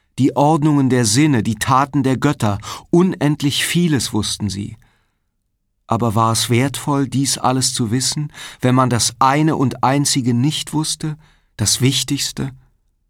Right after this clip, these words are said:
das allein Wichtige? Gewiss, viele Verse der heiligen Bücher, zumal in den Upanishaden des Samaveda, sprachen von diesem Innersten und Letzten,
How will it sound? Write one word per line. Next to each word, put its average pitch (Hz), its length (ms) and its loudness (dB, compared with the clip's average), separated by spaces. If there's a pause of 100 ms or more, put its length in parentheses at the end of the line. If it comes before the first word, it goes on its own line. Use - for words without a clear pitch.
(160)
das - 480 0
allein 123 560 2
Wichtige? 127 580 -4 (1080)
Gewiss, 120 540 0 (600)
viele 151 380 2
Verse 123 460 0
der 104 180 0
heiligen 113 420 0
Bücher, 117 460 0
zumal 113 520 0
in 113 140 -2
den 110 160 0
Upanishaden 120 880 0
des 107 140 0
Samaveda, 113 800 0 (340)
sprachen 120 540 0
von 117 200 -2
diesem 113 280 0
Innersten 120 600 0
und 107 200 0
Letzten, 113 580 -4